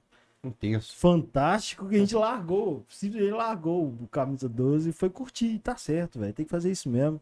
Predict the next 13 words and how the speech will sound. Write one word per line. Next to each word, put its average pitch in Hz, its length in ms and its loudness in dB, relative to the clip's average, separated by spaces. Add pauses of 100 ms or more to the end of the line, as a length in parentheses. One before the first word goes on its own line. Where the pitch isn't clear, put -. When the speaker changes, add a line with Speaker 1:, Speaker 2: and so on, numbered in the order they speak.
Speaker 1:
Não 120 120 -12
teve 120 260 -2
cachorrada, 95 540 2
Speaker 2:
Então, 143 160 6
Speaker 1:
não 151 60 4
teve 147 120 6
Speaker 2:
ó, 139 160 6
Speaker 1:
pós-jogo. 95 600 2
Speaker 2:
é, 120 520 0 (180)
teve 147 180 2
nada, 139 440 0
só 143 300 0
f-, - 180 -4